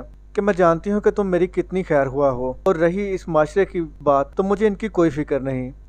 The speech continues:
तुम्हारे लिए बेहतर यही होगा कि तुम यहाँ से चली जाओ, क्योंकि ना तो मैं तुम्हारी कोई बात मानूंगी और ना ही किसी काम में तुम्हारा साथ दूंगी।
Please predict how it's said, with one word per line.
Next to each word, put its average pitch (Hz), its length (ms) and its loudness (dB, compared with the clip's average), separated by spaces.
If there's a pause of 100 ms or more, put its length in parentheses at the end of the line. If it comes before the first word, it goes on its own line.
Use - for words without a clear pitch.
तुम्हारे 170 280 4
लिए 196 180 4
बेहतर 170 320 2
यही 175 220 -2
होगा 147 360 4 (240)
कि 202 60 -2
तुम 220 200 2
यहाँ 185 180 2
से 214 140 0
चली 147 260 0
जाओ, 135 240 2 (160)
क्योंकि 202 220 0
ना 175 200 6
तो 190 120 -2
मैं 208 120 0
तुम्हारी 175 300 0
कोई 185 160 2
बात 147 340 2
मानूंगी 143 480 -2 (420)
और 202 120 4
ना 185 180 6
ही 208 120 4
किसी 208 260 -2
काम 165 240 6
में 190 120 2
तुम्हारा 160 320 2
साथ 143 260 4
दूंगी। 131 440 -6